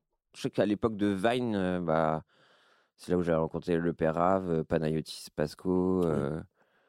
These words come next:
Speaker 1: euh, Frédéric Gladieux et tout, euh,
Speaker 2: Ok,
Speaker 1: mais
Speaker 2: d'accord.
Speaker 1: après, les trucs où j'ai vraiment fait des choses, c'était avec, euh, Léopold, le Père Ave, où on
Speaker 2: Mhm.
Speaker 1: a commencé à construire des choses, euh, sur Internet et grâce à Internet.
Speaker 2: Euh, troisième question, ta première œuvre qui t'a fait du bien ?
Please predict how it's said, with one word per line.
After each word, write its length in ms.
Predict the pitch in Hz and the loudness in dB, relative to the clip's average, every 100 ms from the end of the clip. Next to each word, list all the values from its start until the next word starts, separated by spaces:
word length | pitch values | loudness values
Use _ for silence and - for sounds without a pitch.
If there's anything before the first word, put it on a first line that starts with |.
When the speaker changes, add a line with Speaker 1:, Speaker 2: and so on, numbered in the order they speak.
| _ _ - | _ _ -6
Speaker 1:
euh, 400 | 80 76 76 78 | -2 0 0 -4
Frédéric 340 | - 82 78 | -6 -10 -8
Gladieux 440 | 78 78 78 90 90 | -2 -2 -2 -2 -2
et 60 | |
tout, 480 | 82 - 101 101 101 92 | -4 -10 -12 -8 -6 -6
euh, 120 | - - - | -8 -10 -8
Speaker 2:
Ok, 200 | 120 - | -8 -6
Speaker 1:
mais 140 | 104 | -2
Speaker 2:
d'accord. 80 | 76 80 | -2 -2
Speaker 1:
après, 120 | 104 | -2
les 120 | 90 | -4
trucs 220 | - - | -6 -12
où 60 | 85 | -10
j'ai 140 | 78 | -6
vraiment 260 | 78 78 80 | -4 -2 -4
fait 140 | 78 | -4
des 80 | 76 | -6
choses, 160 | 104 101 | -6 -12
c'était 200 | - 62 | -8 -4
avec, 360 | 71 73 - | -4 -4 -8
euh, 260 | 62 58 52 | -8 -6 -6
Léopold, 500 | 65 71 - 80 85 | -4 -4 -2 -4 -2
le 220 | 60 60 | -4 -6
Père 240 | - 67 71 | -4 -4 -2
Ave, 160 | 76 - | -4 -4
où 40 | |
on 80 | 107 | -4
Speaker 2:
Mhm. 60 | 78 | -2
Speaker 1:
a 80 | 71 | -4
commencé 360 | - 60 - | -6 -10 -4
à 60 | 71 | -6
construire 340 | - 73 - | -4 -10 -8
des 140 | - 64 | -8 -8
choses, 320 | - - - | -8 -10 -8
euh, 80 | 62 | -10
sur 240 | - - | -10 -10
Internet 480 | 65 - 58 62 - | -8 -8 -8 -10 -12
et 140 | - - - | -14 -14 -10
grâce 300 | - 64 - | -6 -6 -6
à 40 | |
Internet. 420 | 82 - 69 64 - | -10 -8 -8 -10 -4
Speaker 2:
Euh, 180 | 104 95 | -2 0
troisième 360 | 90 - 131 131 | -2 -2 -2 0
question, 640 | 131 - - - 151 160 - | 0 -2 -6 -2 0 0 0
ta 100 | 98 | -2
première 400 | - 139 131 110 | 0 2 2 4
œuvre 320 | 117 117 95 | 2 2 -4
qui 140 | - - | -8 -6
t'a 100 | 90 | -6
fait 300 | - 117 - _ | -2 -4 -6 _
du 240 | 98 95 101 | -12 -8 -8
bien ? 220 | 92 92 | -8 -8